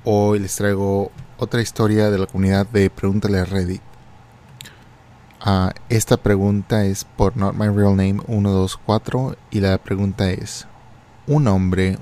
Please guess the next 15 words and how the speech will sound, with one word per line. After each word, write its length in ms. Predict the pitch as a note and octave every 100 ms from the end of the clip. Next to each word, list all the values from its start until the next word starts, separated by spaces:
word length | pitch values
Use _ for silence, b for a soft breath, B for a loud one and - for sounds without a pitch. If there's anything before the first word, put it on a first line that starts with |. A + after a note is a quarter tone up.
| -
una 200 | A#2 A#2
vez 220 | A2 G#2+
me 140 | G2
dijo 400 | G2+ - - G2+ - B B B -
que 120 | -
si 140 | G2 G2+
yo 160 | G#2+
quería 200 | A2 A2
escuchar 640 | G#2 - G2+ - F#2+ F#2 -
una 200 | A#2+ G2+
buena 180 | G2 G2
historia, 680 | F#2+ - - F#2 F#2+ G2 A2 B B -
solamente 520 | - G#2+ A#2 A#2 A#2+
debía 300 | G#2 G2+ G2+
preguntarle 920 | - G2+ F#2+ F#2 F#2+ F#2 F#2+ F#2+ F#2+